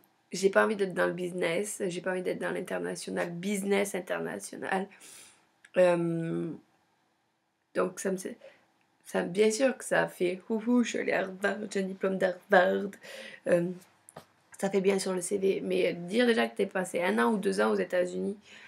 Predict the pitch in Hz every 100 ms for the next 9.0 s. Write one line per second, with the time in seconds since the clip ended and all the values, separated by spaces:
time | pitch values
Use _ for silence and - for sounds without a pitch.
0 | - - - 180 175 170 170 165 170 175
1 | 175 - - 180 175 170 190 180 185 208
2 | 190 175 165 180 180 - 185 - - -
3 | 90 87 90 - - - - 180 160 123
4 | - _ _ - - - - - - 196
5 | 202 196 202 196 208 - 202 196 208 196
6 | 196 - - - _ - - 226 226 202
7 | 190 190 196 190 - - _ - 247 262
8 | 339 - - 202 196 196 190 185 175